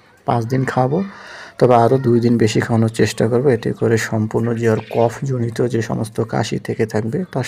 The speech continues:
সম্পূর্ণ নিরাময় হয়ে যাবে। এভাবে যদি আমরা ঘরোয়াভাবে সুন্দরভাবে হলুদ, রসুন, পেঁয়াজ, লেবুর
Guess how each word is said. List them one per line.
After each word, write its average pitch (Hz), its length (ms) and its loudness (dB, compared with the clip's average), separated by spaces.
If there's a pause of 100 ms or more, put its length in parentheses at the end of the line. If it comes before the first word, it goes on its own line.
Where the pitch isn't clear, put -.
সম্পূর্ণ 120 360 -2 (140)
নিরাময় 113 480 0
হয়ে 110 220 -2
যাবে। 101 180 -2 (380)
এভাবে 131 260 4 (120)
যদি 135 180 2 (140)
আমরা 117 220 0 (240)
ঘরোয়াভাবে 113 640 2 (360)
সুন্দরভাবে 117 680 -2 (140)
হলুদ, 110 540 2 (240)
রসুন, 113 500 -4 (260)
পেঁয়াজ, 107 420 4 (360)
লেবুর 113 340 -2